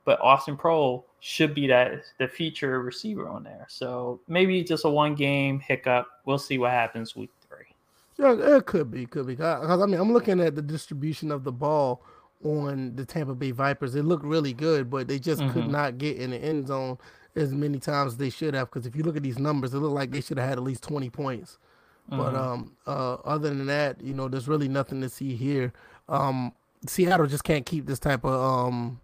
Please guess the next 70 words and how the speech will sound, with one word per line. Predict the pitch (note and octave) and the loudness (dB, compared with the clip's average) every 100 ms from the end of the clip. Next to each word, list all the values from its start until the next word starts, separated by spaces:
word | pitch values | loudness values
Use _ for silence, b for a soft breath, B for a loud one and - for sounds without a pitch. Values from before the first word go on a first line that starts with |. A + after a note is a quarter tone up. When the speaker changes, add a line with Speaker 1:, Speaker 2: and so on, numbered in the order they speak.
| - | -4
Speaker 2:
they | |
can't | D3 F#3 | 2 2
keep | D3 D#3+ | 2 -6
this | C3+ | 0
type | D3 B2+ | 0 -2
of | - | -2
play | D3 C#3 | -2 0
going | C3 C#3 C3+ B2+ | 0 2 2 0
to | |
win | B2 C3 B2 | -2 -2 -2
games. | B2 B2 A#2+ C3 | -2 -4 -4 -4
I | |
mean, | B2+ B2+ A#2+ | -2 -2 -2
you | D3 | 0
look | D3 - | 0 0
at | B2+ | 0
what | C3 | 0
they | C3 B2 | 0 0
had | C3 C3 B2 | 2 0 2
here | C3+ B2+ A#2+ B B B - | 0 0 -4 B B B -2
on | C3+ | 4
offense. | C3 D3 - C3+ B2 | 6 4 4 -2 0
That, | D3+ C#3+ | 2 2
that's | A2+ D3+ A#2+ | 2 0 0
just, | - D#3 - | -4 -4 -4
just | D3+ B2 | -10 -2
not | D3 B2+ | 0 0
winning | C#3 C3+ | 0 -2
football. | - D3+ C3 | -2 -4 -2
I | C3 D3 | 2 2
don't | C#3 | 0
care | - | -2
if | C3 | -4
it's | D3+ | -4
the | - | -4
N | C#3 | -2
F | C#3+ D3 | -2 0
L, | C3+ | 0
X | C#3+ - | 0 -2
F | C3+ - | -6 -2
L, | C3+ | -2
or | B2+ | -2
N | C#3+ | -4
C | C#3 | -4
double | C3 C3+ C3 C#3 | -2 0 2 2
A. | D3 C3+ B B B | 2 0 B B B
You're | F3+ | 4
ju-, | F3+ E3+ | 4 4
you're | E3+ | 0
just | E3 D#3 | 0 0
not | D#3 C3+ | -2 -2
gonna | C#3 | -4
be | C3 C3+ | -4 -6
able | C3+ C3 | -6 -8
to, | - C#3 C3+ - | -8 -6 -6 -12
to | - C3 | -12 -12
sustain | B2 A2+ D3+ D3 C#3+ C3+ | -12 -12 -8 -6 -6 -6
that. | B2+ A#2 b b b b | -8 -10 b b b b
Now, | D#3+ D#3+ C#3 | -2 0 0
on | C#3 D3 | 0 0
the | |
back | C#3 D#3+ F3+ - | 4 6 6 4
end, | D3+ D3 | 0 0
when | C#3 | 0
we | C#3 | -2
do | C3+ F#3+ | 4 8
look | G#3+ F3+ | 8 8
at | F3+ D3+ | 4 2
the | C#3 | -4
defense, | D3+ C#3+ E3 C3+ | -4 -6 -4 -6